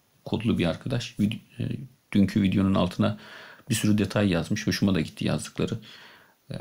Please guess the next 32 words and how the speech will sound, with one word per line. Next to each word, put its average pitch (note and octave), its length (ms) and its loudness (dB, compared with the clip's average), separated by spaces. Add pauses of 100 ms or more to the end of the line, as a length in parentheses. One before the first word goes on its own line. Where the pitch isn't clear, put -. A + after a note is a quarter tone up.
(240)
onu A2+ 220 4
da G#2+ 60 4
okuyun G2+ 300 4
yani. D#2 220 0
Oradaki F2+ 340 0
kısımları F2+ 420 -2
da F#2 60 2
okuyun. G2+ 260 -2 (440)
E, A2+ 140 -6
benim A#2 200 6
tak-, - 420 -4
tek - 220 -4
derdim E2 360 0 (180)
bir F#2+ 60 2
anlamda E2 380 0 (120)
bu A2 320 0
işlemleri F2 380 2
yapıyorsanız G2+ 720 -2 (160)
bilinçli, G2 460 2 (360)
e, - 140 -4
yapın. E2+ 380 -2 (120)
Bilinçsiz G#2 460 4
yapmayın. F#2+ 440 0 (580)
Bu A#2 140 6
iş, - 260 0 (340)
e, - 80 -4 (460)
çünkü G2 340 2
bilinçsizce G2+ 640 4
hakikaten F2+ 480 -2
yapılacak F2+ 520 2
iş F2 220 -2
değil. G#2 220 -2